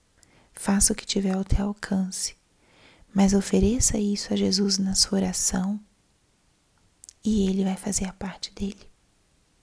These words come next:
Ofereça com fé, com confiança, com abandono. Dê a Ele esse tudo que você pode dar e deixe que Ele haja. Leve isso para esse dia de hoje,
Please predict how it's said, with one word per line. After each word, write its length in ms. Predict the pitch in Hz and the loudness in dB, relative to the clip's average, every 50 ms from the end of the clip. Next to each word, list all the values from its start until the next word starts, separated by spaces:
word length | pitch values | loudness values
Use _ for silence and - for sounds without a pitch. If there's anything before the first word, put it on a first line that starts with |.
| _ _ _ _ _ _ - - | _ _ _ _ _ _ -10 -8
Ofereça 440 | 208 - - 220 - - - - | -8 -6 -6 -2 0 0 0 0
com 200 | - - - 262 | -2 -4 -8 -8
fé, 320 | - - - - 196 190 196 | -8 -8 -6 -4 -4 -4 -4
com 180 | - - 208 | -4 -6 -6
confiança, 640 | 196 - 202 202 - - - 214 208 208 202 - 208 | -4 -2 -4 -4 -4 -4 -2 0 0 0 0 -2 -4
com 140 | - - 202 | -6 -4 -4
abandono. 720 | 196 196 196 202 208 208 202 196 190 190 196 196 190 190 - - - _ _ - - - - - - - - _ - | -2 0 2 2 2 2 2 4 4 4 4 4 2 2 -2 -6 -14 _ _ -20 -20 -20 -20 -20 -20 -20 -20 _ -2
Dê 180 | 196 196 196 | 0 0 0
a 100 | 220 226 | 0 0
Ele 280 | 226 208 208 202 196 196 | 0 0 2 2 2 0
esse 240 | 196 - - 202 190 | 0 -2 -2 -4 -6
tudo 400 | - - - 220 220 208 214 202 | -8 -8 -6 -4 -2 -2 -2 -2
que 160 | - - 202 | -4 -4 -2
você 240 | 196 196 - - 196 | -2 0 0 -2 -2
pode 340 | - - 196 190 190 - 180 | -2 0 0 0 0 0 0
dar 300 | 170 190 190 208 214 - _ _ _ _ _ _ _ _ _ _ - - - - - - - - - | 0 0 0 0 -2 -6 _ _ _ _ _ _ _ _ _ _ -20 -20 -20 -20 -18 -20 -20 -18 -2
e 140 | - - 220 | 0 4 6
deixe 280 | 202 196 196 - - - | 8 6 6 6 2 2
que 120 | - - | 2 2
Ele 180 | 196 202 214 196 | 2 4 4 2
haja. 420 | 175 175 175 180 180 - - - - - _ _ _ _ _ _ _ _ _ _ _ _ _ _ _ _ _ _ _ _ _ _ _ _ _ _ _ _ _ _ _ _ _ _ _ - - - | 2 0 -2 -4 -4 -6 -8 -12 -20 -20 _ _ _ _ _ _ _ _ _ _ _ _ _ _ _ _ _ _ _ _ _ _ _ _ _ _ _ _ _ _ _ _ _ _ _ -16 -6 -2
Leve 380 | - 190 202 214 220 220 220 214 | 2 2 2 4 4 4 4 2
isso 220 | 208 - - - | 2 0 -2 -2
para 200 | - - 196 196 | 0 0 2 2
esse 200 | 196 190 - 196 | 2 0 -2 -2
dia 180 | 185 196 196 196 | 0 0 0 0
de 160 | - - 180 | 2 2 2
hoje, 480 | 180 185 214 240 254 - - 277 277 | 2 4 4 2 2 2 0 -4 -4